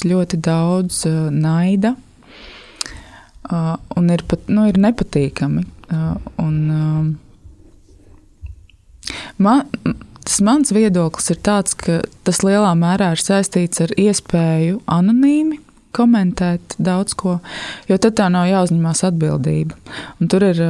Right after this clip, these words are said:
es atvainojos, patiešām tāda verbālā caureja. Ā,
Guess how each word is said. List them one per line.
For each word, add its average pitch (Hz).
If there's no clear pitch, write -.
es 160
atvainojos, 165
patiešām 175
tāda 156
verbālā 165
caureja. 165
Ā, 160